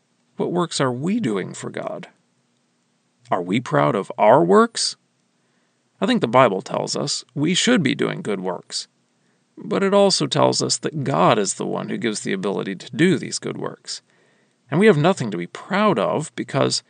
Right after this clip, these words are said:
on our own, our works would be terrible. It is only with God's power that we can accomplish anything. So, I think we should be thankful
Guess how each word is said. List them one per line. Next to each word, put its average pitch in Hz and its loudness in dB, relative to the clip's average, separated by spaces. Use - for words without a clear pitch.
on 123 2
our 92 -2
own, 165 4
our 131 2
works 104 -6
would 139 -4
be 180 -4
terrible. 180 -4
It 135 -2
is 123 2
only 180 2
with 156 -6
God's 147 0
power 98 -6
that 127 -4
we 143 -4
can 139 -4
accomplish 131 -4
anything. 175 0
So, - -2
I 143 -14
think 214 -4
we 262 0
should 160 -4
be 156 -4
thankful - -4